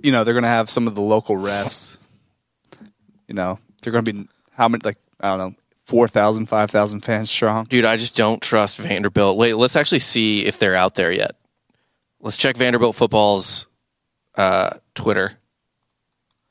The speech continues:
Speaker 2: 'Cause they'll probably, you know, they'll probably have something like touchdown and,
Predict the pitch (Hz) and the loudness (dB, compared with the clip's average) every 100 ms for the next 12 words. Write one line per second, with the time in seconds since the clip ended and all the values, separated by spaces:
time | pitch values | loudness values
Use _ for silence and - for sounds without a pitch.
0 | _ _ - 107 127 123 120 110 - 139 | _ _ -6 0 0 2 2 2 2 2
1 | 110 101 104 113 95 98 95 95 98 92 | 2 2 2 2 2 0 0 -6 -4 -4
2 | - 131 113 - 143 147 147 139 127 | -2 -2 0 0 2 2 0 -2 -6